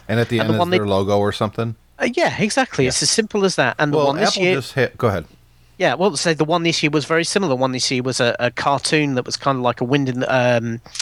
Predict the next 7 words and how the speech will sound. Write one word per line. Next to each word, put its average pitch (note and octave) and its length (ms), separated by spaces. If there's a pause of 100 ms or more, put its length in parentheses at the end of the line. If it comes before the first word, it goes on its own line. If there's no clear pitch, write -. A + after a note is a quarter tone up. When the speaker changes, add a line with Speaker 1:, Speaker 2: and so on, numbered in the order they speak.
Speaker 2:
sorry, C3 300
a A#2+ 240
Watership C#3 440
Down D3 240
style A#2+ 280
cartoon A2+ 440
about A#2 300